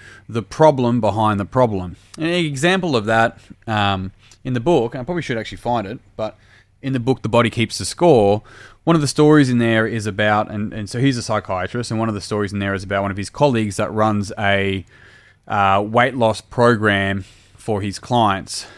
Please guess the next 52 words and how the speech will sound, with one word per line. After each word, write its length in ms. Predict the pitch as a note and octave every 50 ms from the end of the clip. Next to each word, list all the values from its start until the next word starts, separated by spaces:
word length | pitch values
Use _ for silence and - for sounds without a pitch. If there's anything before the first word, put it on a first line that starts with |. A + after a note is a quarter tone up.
| - -
Um, 540 | - A2 G#2+ G#2 G#2 G2+ G2+ G2+ G2+ F#2+ - _ _ _ _ _ _ _
and 380 | - A#2 A2 A2 A2 G#2+ G#2+ -
funny 160 | - D3 C3+
enough, 260 | B2 A#2+ A#2 A2+ -
this 160 | - A#2+ A2+
colleague, 540 | - - C3 B2+ B2 B2 B2 B2+ A#2 G#2+ G#2+ G2+ - - - -
uh, 180 | - A2+ G#2+ G2+
had 280 | A2+ A2+ A2 A2+ A#2+ -
one 140 | A2+ A2+
of 60 | A2+ C3
his 140 | A3 G#3+
colleagues, 440 | - - B2 G#2+ G#2 B2+ D#3+ D#3 C3
an, 180 | A#2+ A2 G#2+ A2
an 140 | A2+ A#2+ -
admin 340 | - C#3 C3+ C3 A#2+ A2+
staff 320 | - - A2+ G#2+ G2+ - -
member, 320 | G#2+ G#2 G#2 - - D3 - - - - - - - _ - B2 A#2
do 340 | G#2 B2+ B2 A#2 A#2 A2+ A2+
this 460 | G#2+ G#2+ G#2+ G#2 G2+ - - - - - E2+ _ _ _
weight 280 | B2+ A2 G2+ G2 - -
loss 420 | G2+ G2+ G2+ - - - - - _ _ _ _ -
challenge. 380 | - E3+ C3 G2+ F#2+ D#2+ -
Now, 120 | C3+ C#3+ C#3+
the 120 | C#3 C#3+
challenge 540 | - - G3 F#3+ D#3 B2+ A#2+ C3 C#3+ B2 C3
was, 600 | A#2+ A#2 A2+ A2 A2 A2 G#2+ G2+ G2+ F#2+ G2 -
it 120 | - -
was 160 | G#2+ G#2 G2
a 60 | G#2 G2+
year 220 | G2+ A2 A2+ G#2+
challenge, 400 | - - G2+ F#2 F2+ F2 F2+ -
so 100 | G#2+ F#2+
it 60 | E2+
was, 260 | G2+ G2+ F#2+ F2+ - - _ - - - - _ -
and 120 | A2 A#2
challenge 260 | - C#3+ C#3 C3 A2+
may 80 | C3 B2
not 80 | A#2
be 80 | G#2+ G#2
the 80 | G#2+ G#2
right 140 | G2+ G2+
word, 320 | G2 G2 G2 G2 G2 G2 G2
it's 140 | F#2+ - -
not 180 | A2 - -
the 80 | G#2 G2
fitness 280 | - C3 A2+ G#2+ G2
type 220 | - - G#2 - -
challenge, 380 | - G#2+ G2+ G2+ G2+ G2 F#2+
it 60 | G2+ E2
was 180 | G2 F#2+ -
more 200 | A2 G#2 G#2 G#2
so 380 | - - - G2 F#2+ F#2+ F#2+